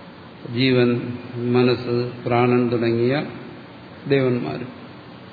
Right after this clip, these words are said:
മറ്റ് ദേവന്മാരെ അപേക്ഷിച്ച്, മറ്റ്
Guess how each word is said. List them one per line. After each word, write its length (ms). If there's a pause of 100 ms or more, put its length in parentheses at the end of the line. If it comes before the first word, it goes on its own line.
(800)
മറ്റ് 300
ദേവന്മാരെ 560
അപേക്ഷിച്ച്, 600 (920)
മറ്റ് 280